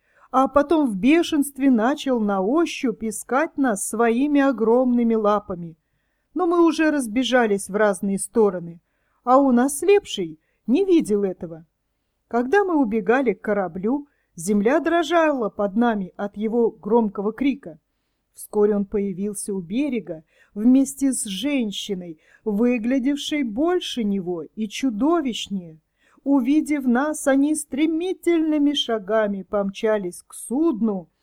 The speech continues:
но мы его уже отвязали и быстро уходили в море. Тогда наши преследователи начали бросать камни в море, каждый из которых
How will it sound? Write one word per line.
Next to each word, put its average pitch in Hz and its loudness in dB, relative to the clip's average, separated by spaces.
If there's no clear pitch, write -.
но 330 0
мы 339 -2
его 302 0
уже 285 0
отвязали 240 -2
и 233 -4
быстро 214 -2
уходили 208 -4
в 175 -12
море. 175 -4
Тогда 165 -2
наши 208 -2
преследователи 185 -6
начали 262 -2
бросать 269 -2
камни 247 0
в 196 -6
море, 190 0
каждый 247 -2
из - -6
которых 247 -2